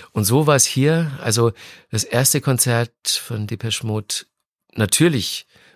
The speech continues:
unvergesslich. Und ich meine, neunzehnhundertsechsundachtzig, ne, da war ich, äh,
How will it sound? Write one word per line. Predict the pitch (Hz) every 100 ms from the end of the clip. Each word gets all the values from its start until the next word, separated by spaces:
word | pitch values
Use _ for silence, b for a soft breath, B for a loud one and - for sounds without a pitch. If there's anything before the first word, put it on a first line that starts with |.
| b -
unvergesslich. | 135 127 110 107 101 135 139 - _ b b _ _ _ _ _ _ _ _ - - B B B B _ -
Und | 110
ich |
meine, | 107 110
neunzehnhundertsechsundachtzig, | 110 143 147 123 131 135 135 131 - 107
ne, | 113
da | 117
war | 107 110 120
ich, | 127 -
äh, | 117 113 110 113